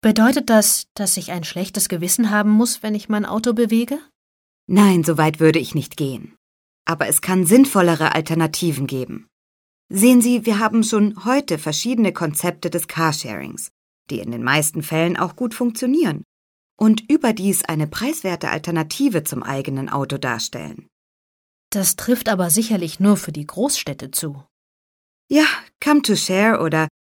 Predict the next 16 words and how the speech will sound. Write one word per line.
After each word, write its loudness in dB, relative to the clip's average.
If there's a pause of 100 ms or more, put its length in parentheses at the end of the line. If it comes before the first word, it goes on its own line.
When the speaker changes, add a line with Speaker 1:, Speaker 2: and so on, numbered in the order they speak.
(120)
Speaker 2:
Let's 0
Go 2
sind 0
ausdrücklich 0
nur 8
für 0
Großstädte -2
entwickelt -10
worden. -10 (880)
Und -2
das -2
ist -4
auch 0
vollkommen 0
richtig 2
so. -12